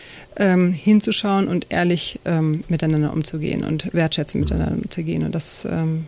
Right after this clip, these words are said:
Speaker 1: ja, freue ich mich sozusagen, dass das halt auch jetzt irgendwie mehr gesehen wird oder die Ära jetzt irgendwie da ist, dass man da auch offener
Speaker 2: Ja.
Speaker 1: für ist, ne? Ähm.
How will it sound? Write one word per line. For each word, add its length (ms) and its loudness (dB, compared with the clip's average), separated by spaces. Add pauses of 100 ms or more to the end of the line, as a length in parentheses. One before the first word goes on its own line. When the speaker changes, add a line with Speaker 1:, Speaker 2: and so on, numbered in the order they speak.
(100)
Speaker 1:
ja, 140 -4 (600)
freue 260 -6
ich 140 -4
mich 160 -4
sozusagen, 500 -4
dass 140 -2
das 180 -6
halt 140 -6
auch 100 -6
jetzt 380 -6
irgendwie 220 -2
mehr 200 2
gesehen 460 6
wird 160 4
oder 280 2 (440)
die 260 4
Ära 160 4
jetzt 200 4
irgendwie 260 6
da 260 4
ist, 460 -2
dass 160 0
man 100 6
da 80 4
auch 120 -2
offener 320 4
Speaker 2:
Ja. 60 4
Speaker 1:
für 100 2
ist, 320 0
ne? 360 2
Ähm. 420 2